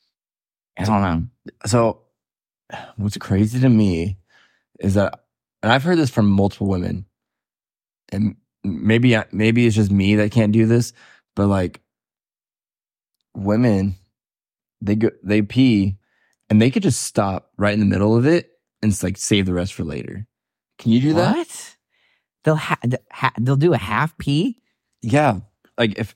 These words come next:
Speaker 2: if I go
Speaker 1: What's the point of that?
Speaker 2: if I go pee, like, I'm going. I'm, I'm, I'm unleashing all of it.
Speaker 1: One hundred percent. Wh-,
Speaker 2: I
Speaker 1: why
Speaker 2: can't just cut it off.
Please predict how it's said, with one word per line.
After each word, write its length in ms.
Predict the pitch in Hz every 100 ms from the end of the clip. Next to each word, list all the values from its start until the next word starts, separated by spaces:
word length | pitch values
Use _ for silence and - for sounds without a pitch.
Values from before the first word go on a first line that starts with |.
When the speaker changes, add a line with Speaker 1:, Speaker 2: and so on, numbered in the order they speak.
| -
Speaker 2:
if 140 | 113
I 140 | 135 214
go 420 | 180 190 120 101
Speaker 1:
What's 200 | 135 -
the 60 | 175
point 240 | - 277
of 40 | 160
that? 180 | - _ _
Speaker 2:
if 100 | 98
I 100 | 110
go 160 | 131 160
pee, 400 | - 143 113 101 _ _ _ _ _ _ _ _ _ _ _ -
like, 100 | 110
I'm 180 | 117 131
going. 380 | 123 123 95 85
I'm, 320 | 120 117 -
I'm, 340 | - 113 110 101 _ _ _
I'm 440 | 95 110 113 98 - _
unleashing 680 | - 104 107 107 104 107 104
all 260 | - 98 95
of 80 | 82
it. 220 | 76 _ _
Speaker 1:
One 180 | 120 123
hundred 160 | 127 120
percent. 340 | - 120 - -
Wh-, 80 | 104
Speaker 2:
I 80 | 110
Speaker 1:
why 80 | 117
Speaker 2:
can't 220 | 135 127
just 340 | 131 113 - _ _ _ _
cut 180 | - 120
it 100 | 104
off. 360 | 104 90 101